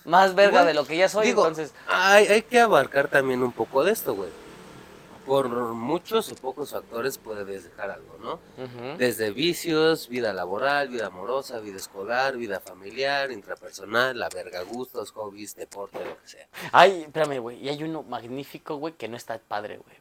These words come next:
Speaker 1: pero es magnífico, güey.
Speaker 2: ¿Cuál?
Speaker 1: A las drogas, güey. No mames, güey, te vas a Funky Town, güey, te diviertes, güey. Un ratote, regresas, te diviertes, te vas, te estancas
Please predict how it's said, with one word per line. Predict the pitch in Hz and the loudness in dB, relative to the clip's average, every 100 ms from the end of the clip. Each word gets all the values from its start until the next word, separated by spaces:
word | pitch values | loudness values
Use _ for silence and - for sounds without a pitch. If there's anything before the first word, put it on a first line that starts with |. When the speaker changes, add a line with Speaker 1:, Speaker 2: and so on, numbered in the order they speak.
| - | -2
Speaker 1:
pero | 123 131 | 0 0
es | 123 | -2
magnífico, | 117 120 120 123 104 | -10 -10 -14 -18 -20
güey. | 113 _ | _ _
Speaker 2:
¿Cuál? | - 95 80 - | -8 -6 -8 -14
Speaker 1:
A | 113 | -12
las | 101 98 | -12 -10
drogas, | 101 120 139 | -10 -8 -12
güey. | 110 104 _ _ _ _ _ | -14 -20 _ _ _ _ _
No | 117 | -14
mames, | 127 151 170 127 | -10 -10 -10 -8
güey, | 127 | -6
te | 131 | 0
vas | 156 180 | 4 4
a | |
Funky | 156 190 175 | 4 0 0
Town, | - 170 185 | 0 2 2
güey, | 208 | 0
te | 143 | 0
diviertes, | 131 131 151 185 - 208 196 | -2 0 2 2 2 -2 0
güey. | 233 - - _ _ _ - | -6 -10 -20 _ _ _ -6
Un | 160 | 0
ratote, | 165 147 - 208 - 220 | 4 4 4 2 2 0
regresas, | 180 139 160 190 208 202 - | 0 0 -2 -2 -2 -4 -6
te | 123 | -10
diviertes, | 120 120 170 175 170 165 | -8 -6 -6 -6 -8 -6
te | - | -8
vas, | 107 143 - | -2 -2 -2
te | 104 | -10
estancas | - 139 143 180 | 0 -2 0 -6